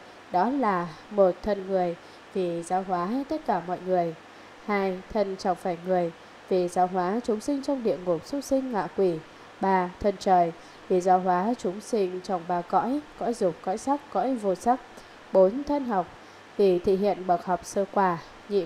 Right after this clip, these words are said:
quả, tam quả, A-la-hán, giáo hóa chúng sinh bậc hữu học. Năm, thân vô học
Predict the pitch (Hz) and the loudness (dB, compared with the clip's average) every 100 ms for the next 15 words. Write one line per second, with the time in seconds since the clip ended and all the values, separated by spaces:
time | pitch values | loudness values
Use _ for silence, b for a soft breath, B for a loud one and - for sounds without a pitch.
0 | - 185 170 160 - 185 185 202 175 175 | 2 0 0 -6 -6 -6 0 0 2 -2
1 | 190 185 180 175 180 226 320 - - 190 | -4 -2 -2 -2 -6 -6 -12 -12 2 4
2 | 185 180 180 240 - 220 - 269 247 196 | 4 0 0 0 -2 -4 -2 -2 0 -2
3 | - - 220 240 190 - - - - - | -2 -2 -2 0 -2 -2 -12 -20 -20 -20
4 | - - - - - - - - 220 208 | -20 -20 -20 -20 -20 -20 -16 -2 2 2
5 | 190 - 208 190 208 196 190 | 0 4 4 6 6 6 6